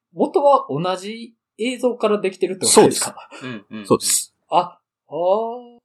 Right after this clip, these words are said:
Speaker 1: あー、へー、なるほど。
Speaker 2: すいません、なんかちょっと知ってる前提感でちょっと話してしまったんですけど、はい。
Speaker 1: <laughs>
Speaker 2: そうなんですよね。
Speaker 1: なるほど。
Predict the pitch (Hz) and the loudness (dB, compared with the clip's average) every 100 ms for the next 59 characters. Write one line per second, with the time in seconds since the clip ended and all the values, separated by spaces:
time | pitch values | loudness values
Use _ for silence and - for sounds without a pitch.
0 | _ 208 220 214 208 208 202 202 196 185 | _ -18 -16 -10 -4 0 2 2 4 2
1 | 185 185 185 156 120 123 135 170 185 202 | 2 0 0 -2 -4 -4 -4 -2 -4 -4
2 | 202 196 190 185 180 175 170 165 165 156 | -6 -8 -8 -8 -8 -6 -2 -2 -2 -4
3 | 151 139 156 170 156 151 131 _ _ 98 | -10 -4 -2 -2 -2 -4 -6 _ _ -10
4 | 85 76 82 - - - - - 147 120 | -8 -10 -10 -12 -10 -6 -8 2 2 4
5 | 117 123 135 117 80 - - - 98 - | 2 4 2 2 -4 -8 -12 -8 -6 -6
6 | - 69 - 78 67 - - 65 67 _ | -8 -12 -10 -12 -10 -18 -18 -20 -20 _
7 | 67 - - - 135 _ _ _ _ _ | -10 -10 -16 -20 -20 _ _ _ _ _
8 | _ - 127 - _ - - _ - _ | _ -10 -8 -8 _ -16 -16 _ -20 _
9 | 165 175 165 160 151 | -10 -8 -8 -10 -12